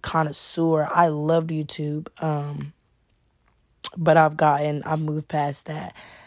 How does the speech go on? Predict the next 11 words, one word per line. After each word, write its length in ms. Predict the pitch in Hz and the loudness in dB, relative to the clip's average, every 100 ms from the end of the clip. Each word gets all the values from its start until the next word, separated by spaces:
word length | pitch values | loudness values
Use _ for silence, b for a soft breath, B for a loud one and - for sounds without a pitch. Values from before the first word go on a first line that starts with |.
| B B B - | B B B 2
Uh, 320 | 175 165 165 | 6 6 6
but 400 | 160 170 170 151 - | 0 2 2 2 -2
yeah, 320 | 165 175 180 | 0 6 6
just 260 | 170 165 - | 6 -2 2
basically 540 | 185 220 180 - 180 | 2 2 -2 0 0
knowing 640 | 170 160 170 175 170 165 160 | 0 0 0 0 0 -2 0
that 400 | 165 156 156 - b b b _ _ _ _ _ | 0 0 -2 -8 b b b _ _ _ _ _
social 440 | - - 175 - 170 | -4 2 2 2 0
media 400 | 165 170 165 156 | 0 0 2 2
is 520 | 160 156 151 143 - | 2 0 -2 -4 -8
fake 680 | - - 165 160 190 - | -10 0 2 2 -2 -8